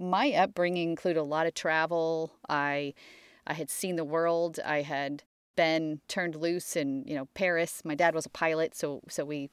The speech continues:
traveled a lot. And no one had treated me badly. Men had always been, you know, kind to me, good to me. I had not, um, you know, there had been some guys that pushed it a little bit in high school, uh,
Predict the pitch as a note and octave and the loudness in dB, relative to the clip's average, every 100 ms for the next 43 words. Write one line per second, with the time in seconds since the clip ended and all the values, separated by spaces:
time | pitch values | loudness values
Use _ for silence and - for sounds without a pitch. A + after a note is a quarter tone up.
0 | - - - E3 D#3+ D#3+ D#3 D3 D#3 - | -14 -6 2 2 2 -2 -4 -4 -4 -2
1 | D#3 D3+ - - - - - _ _ - | 0 0 -4 -12 -20 -20 -20 _ _ -2
2 | F#3 F#3+ A3+ C#4 E3 C#3 _ - - E3+ | 2 6 6 6 2 -2 _ -6 -2 -2
3 | C#3+ E3+ E3 _ _ - C3+ - D#3 E3 | 0 -2 -4 _ _ 0 0 -2 -2 -2
4 | - D#3+ F3+ E3 C#3+ - _ _ _ - | 0 2 2 0 -4 -6 _ _ _ -2
5 | E3 E3 G3+ D3 - C3 C3+ C#3 _ _ | 2 4 2 0 -4 -4 -4 -8 _ _
6 | _ _ _ - C#3 B2 C3 _ _ _ | _ _ _ -8 -6 -8 -14 _ _ _
7 | - E3+ F3+ - E3+ E3+ E3 E3 D#3+ - | -2 0 0 -4 -4 -4 -2 -4 -8 -16
8 | - - - - D#3 F3 - E3 D#3+ D#3+ | -20 -20 -20 -6 0 0 0 0 2 0
9 | D#3+ - _ _ _ _ - D#3+ D#3 D#3 | -2 -8 _ _ _ _ 4 6 6 6
10 | D#3 D#3+ D3+ - - D#3 D3 C#3+ D3+ F3 | 4 4 0 -4 -2 0 2 0 -2 2
11 | D3+ E3 D#3+ D3+ - D#3 D#3+ D#3 D3+ - | 4 4 4 0 0 -2 2 2 2 0
12 | - F3+ - D#3+ D3 D3+ C#3 D3 - D3+ | 0 2 2 0 0 0 2 2 0 0
13 | E3+ F3+ - A3+ C4+ - _ _ - D3+ | -2 -2 -2 0 0 -4 _ _ -2 0
14 | D3 D3 | 2 0